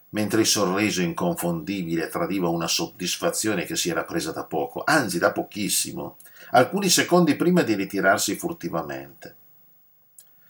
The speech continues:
Ecco allora il significato di questa lunga digressione. Ministero della Pubblica Distruzione. Era uno scherzo?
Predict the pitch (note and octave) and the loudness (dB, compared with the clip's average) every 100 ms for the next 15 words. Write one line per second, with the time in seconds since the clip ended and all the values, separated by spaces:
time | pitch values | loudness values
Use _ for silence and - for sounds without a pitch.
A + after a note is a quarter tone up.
0 | _ _ _ - - C#3 A#2 G#2 G#2 F2+ | _ _ _ -10 -2 2 4 6 6 4
1 | - F#2 E2+ F2 F#2 F2 F2 E2 E2+ E2+ | 2 0 0 0 0 0 -2 -2 -2 0
2 | E2 D#2+ D#2 D2 D2 D2 - C#2+ C#2+ C#2+ | 0 0 -2 -2 -4 -2 -4 -4 -6 -8
3 | C#2 _ _ _ _ _ _ _ _ G2+ | -12 _ _ _ _ _ _ _ _ -4
4 | A2+ B2+ - - D3 D#3 D#3+ E3 - _ | 0 0 0 4 6 6 4 2 -4 _
5 | _ F2 F#2+ F2+ G#2+ G#2+ G#2+ A2 A#2 A#2 | _ 0 2 4 2 0 0 0 -2 -4
6 | - - - G2 - G#2+ - - D2 C#2 | -8 -12 -6 -4 -2 -4 -4 -4 -4 -4
7 | C#2 C#2+ - _ _ _ _ _ _ _ | -6 -10 -16 _ _ _ _ _ _ _
8 | - - C#3+ D#3+ - - C#2 - - C#2+ | -6 -2 -2 -2 -4 -4 -4 -6 -8 -10
9 | D2 | -12